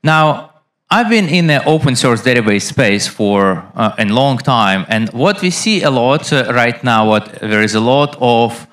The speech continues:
push of their, uh, running databases in the cloud as, uh, proprietary offerings by cloud vendors.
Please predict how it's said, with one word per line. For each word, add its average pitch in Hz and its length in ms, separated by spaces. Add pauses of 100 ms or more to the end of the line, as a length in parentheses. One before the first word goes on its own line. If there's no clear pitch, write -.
(520)
push 131 520 (120)
of 113 260
their, 101 680 (380)
uh, 113 140 (140)
running 127 580 (340)
databases 143 960
in 123 120
the 107 80
cloud 113 680
as, 101 680 (400)
uh, 107 300
proprietary 151 500
offerings 123 420
by 104 120
cloud 101 340
vendors. 87 560